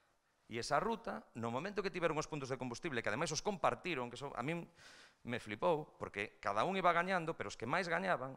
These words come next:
axudaban aos que menos iban gañando, sobre todo por medio de sumas, restas e tal, eh, e axudáronse para conseguilo.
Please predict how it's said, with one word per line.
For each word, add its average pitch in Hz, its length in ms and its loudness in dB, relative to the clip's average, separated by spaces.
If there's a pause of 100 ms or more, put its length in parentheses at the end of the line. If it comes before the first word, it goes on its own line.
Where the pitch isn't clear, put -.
axudaban 165 480 2
aos 165 160 2
que 147 80 0
menos 151 320 -2
iban 151 160 0
gañando, 143 400 0 (640)
sobre 87 240 -6
todo 104 160 -2
por 101 80 -2
medio 98 160 -4
de 82 80 -8
sumas, 113 480 -8
restas 113 320 -8
e 110 80 -12
tal, 76 80 -6 (800)
eh, 104 720 -2
e - 80 -20
axudáronse 165 640 -4
para 101 320 -4
conseguilo. 90 560 -8